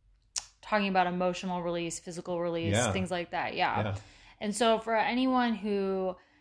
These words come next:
Speaker 1: has never seen or heard or know what this looks like or feels like, I think sometimes,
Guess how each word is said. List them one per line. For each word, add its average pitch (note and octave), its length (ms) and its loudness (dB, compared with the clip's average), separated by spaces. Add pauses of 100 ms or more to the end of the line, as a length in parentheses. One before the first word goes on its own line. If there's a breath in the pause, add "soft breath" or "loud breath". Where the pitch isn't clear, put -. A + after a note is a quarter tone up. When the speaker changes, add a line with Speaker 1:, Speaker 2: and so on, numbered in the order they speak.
(140 soft breath)
Speaker 1:
has G3+ 220 -2
never F#3+ 1000 4
seen G#3+ 840 -2
or D#3+ 220 -6
heard G3 680 0
or E3 100 -4
know F3 360 -2
what F3 280 -6
this E3 280 -8
looks G3 220 -8
like F#3+ 280 0
or E3+ 80 -8
feels F3+ 320 -4
like, F#3 240 2
I F3 100 -6
think G3+ 180 -6
sometimes, F3 800 -6